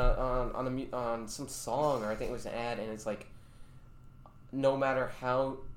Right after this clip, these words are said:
how shameful you are," or, wait, what was it? It was, it was, it was something so stupid. But it was about,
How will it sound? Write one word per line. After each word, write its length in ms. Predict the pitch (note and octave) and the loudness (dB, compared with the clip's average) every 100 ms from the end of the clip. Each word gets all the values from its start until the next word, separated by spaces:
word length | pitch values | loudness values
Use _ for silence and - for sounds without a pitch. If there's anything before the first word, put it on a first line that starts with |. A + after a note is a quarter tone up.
| - - - - - - - | -12 -18 -16 -16 -14 -14 -16
how 320 | - - C#3+ C3 | -12 0 2 2
shameful 560 | - C3 B2+ B2+ A#2+ | 0 -2 -2 -2 -4
you 180 | G#2+ G#2 | -2 2
are," 280 | G2+ G2+ - - | 2 0 -4 2
or, 260 | C#3 B2 - - - - - - - - - | 4 4 -2 -8 -8 -10 -12 -12 -14 -14 -12
wait, 220 | - C#3+ - | -10 -8 -8
what 100 | D3 | -6
was 120 | D#3 A#2 | -6 -4
it? 100 | A#2 | -4
It 80 | |
was, 300 | B2+ A#2 - - - - | -4 -4 -8 -12 -14 -10
it 60 | C#3 | -6
was, 160 | C#3 - | -6 -4
it 140 | - C3 | -4 -4
was 120 | B2+ | -2
something 580 | - D3 C#3+ C#3 D3 A#2+ | 0 4 2 2 -4 -4
so 360 | - - C3 | -6 -4 -2
stupid. 720 | B2+ - - - C3+ G#2+ G2+ F#2+ - - - - - | -2 -6 -8 -8 -8 -8 -8 -10 -10 -14 -14 -14 -6
But 240 | - B2+ | 0 6
it 60 | C#3 | 10
was 80 | A3+ | 10
about, 280 | E3 C3+ - | 10 4 4